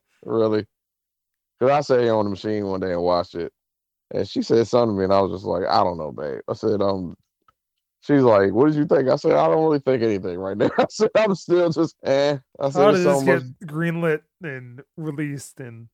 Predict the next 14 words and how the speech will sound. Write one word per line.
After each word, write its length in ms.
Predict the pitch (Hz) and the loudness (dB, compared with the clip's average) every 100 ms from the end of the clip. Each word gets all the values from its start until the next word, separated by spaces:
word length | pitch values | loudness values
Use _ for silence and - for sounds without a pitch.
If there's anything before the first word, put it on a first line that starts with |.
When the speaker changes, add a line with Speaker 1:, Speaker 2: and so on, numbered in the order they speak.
| _ _ _ _ | _ _ _ _
Speaker 2:
someone 320 | _ 147 143 135 | _ -12 -12 -10
didn't 260 | 139 123 131 | -12 -14 -12
say, 160 | 147 | -12
like, 260 | 123 123 123 | -10 -14 -14
"Yeah, 160 | 131 123 | -14 -14
we 80 | 127 | -14
should 220 | 135 113 _ _ _ | -18 -20 _ _ _
burn 440 | 160 127 131 120 117 | -18 -12 -10 -10 -14
this 260 | 120 - | -16 -14
like 160 | 120 110 _ _ _ _ _ _ | -16 -18 _ _ _ _ _ _
Warner 200 | 135 123 | -16 -16
Brothers 340 | 117 123 131 120 | -14 -14 -14 -16
<laughs> 80 | |
burns 520 | 120 - - - - | -14 -8 -8 -10 -18